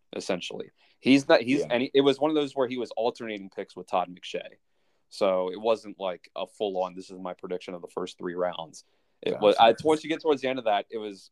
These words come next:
Speaker 1: definitely, in my mind, it was a thing like, "Hey, this guy Joey Fisher is getting talked about, D two offensive lineman. Just look out for his name in, in the draft in general." So, and that's why I thought he would get drafted, like, you know, fifth round,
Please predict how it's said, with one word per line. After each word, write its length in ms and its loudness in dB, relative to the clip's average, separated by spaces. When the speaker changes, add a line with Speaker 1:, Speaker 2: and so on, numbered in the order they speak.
Speaker 1:
definitely, 520 -2
in 100 -14
my 180 -8
mind, 280 -14
it 60 -12
was 100 -12
a 120 -20
thing 140 -4
like, 160 -10
"Hey, 220 0
this 140 -8
guy 200 4
Joey 260 -4
Fisher 280 -10
is 100 -10
getting 180 -10
talked 280 -6
about, 300 -10
D 160 -10
two 300 -4
offensive 420 -4
lineman. 420 -6
Just 160 -18
look 160 -2
out 180 2
for 120 -12
his 180 -8
name 460 -12
in, 300 -6
in 160 4
the 100 4
draft 340 6
in 100 -12
general." 460 -10
So, 380 -6
and 100 -4
that's 180 0
why 180 6
I 40 0
thought 180 -6
he 100 -20
would 120 -20
get 160 -16
drafted, 560 -6
like, 220 -14
you 80 -16
know, 120 -16
fifth 200 -8
round, 340 -8